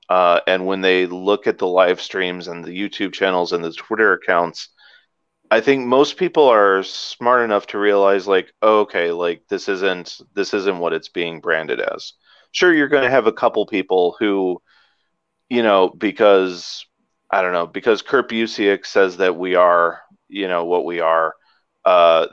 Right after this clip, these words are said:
they're going to ascribe that to us forever because, you know, they've been following Kurt Busiek and reading his work for decades. But I don't know, like, the, the audience is growing,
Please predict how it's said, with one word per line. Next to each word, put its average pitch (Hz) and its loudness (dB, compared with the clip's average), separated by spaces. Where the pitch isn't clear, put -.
they're 101 2
going 98 -2
to 90 -6
ascribe 90 -2
that 85 -2
to 92 -4
us 82 -8
forever 87 -2
because, 85 -8
you 85 -12
know, 80 -10
they've 82 -10
been 87 -14
following 92 2
Kurt - -8
Busiek 87 -4
and 85 -6
reading 87 -6
his 80 -8
work 87 -2
for 87 -12
decades. 82 -2
But 98 4
I 120 0
don't 131 0
know, 127 2
like, 101 -2
the, 101 0
the 98 0
audience 131 2
is 95 -6
growing, 101 -2